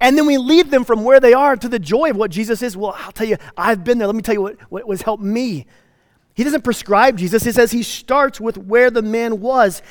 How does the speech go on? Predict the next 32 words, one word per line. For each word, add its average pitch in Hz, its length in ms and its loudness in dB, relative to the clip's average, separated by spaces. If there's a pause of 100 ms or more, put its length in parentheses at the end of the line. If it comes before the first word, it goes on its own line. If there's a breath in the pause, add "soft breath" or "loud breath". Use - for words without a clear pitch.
(120 loud breath)
and 220 180 0
leads 240 280 -2
him 214 80 -4
to 185 100 -6
the 175 100 -4
good 190 180 -2
news 190 200 -2
of 175 80 -8
Jesus. 165 600 -10 (440 loud breath)
And 262 140 -2
now, 247 80 2
now 226 160 2
this 233 220 2
is 214 100 -4
where 226 180 6
it 185 60 4
gets 175 180 0
really 175 240 0
fun. 127 360 -14
Verse 202 180 0
thirty-six. 190 540 -6 (420 loud breath)
As 240 220 6
they 247 100 4
traveled 277 520 4
along 254 220 4
the 208 100 2
road, 202 300 4
they 180 100 0
came 226 260 0
to 214 80 -2
some 175 240 -4
water. 180 400 2